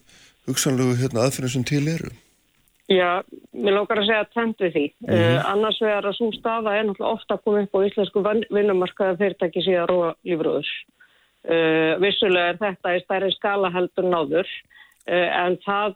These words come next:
Speaker 2: eh, réttlætir það ekki að víkja til hliðar, eh, vinnureglum á íslensku vinnumarkaði.
Speaker 1: Mhm.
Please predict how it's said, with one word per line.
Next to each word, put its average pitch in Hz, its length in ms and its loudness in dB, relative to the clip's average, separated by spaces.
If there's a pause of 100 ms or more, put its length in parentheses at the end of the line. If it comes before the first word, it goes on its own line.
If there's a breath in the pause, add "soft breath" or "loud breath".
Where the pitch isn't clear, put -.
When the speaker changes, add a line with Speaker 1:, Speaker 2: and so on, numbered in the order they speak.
(140)
Speaker 2:
eh, - 480 -16 (300)
réttlætir 214 720 -2
það 214 260 0
ekki 196 220 -2
að 185 80 0
víkja 208 400 0
til 196 160 -2
hliðar, 180 480 0 (220)
eh, 180 440 2
vinnureglum 190 680 2
á 180 100 0
íslensku 196 400 0
vinnumarkaði. 175 600 -2
Speaker 1:
Mhm. 92 420 -6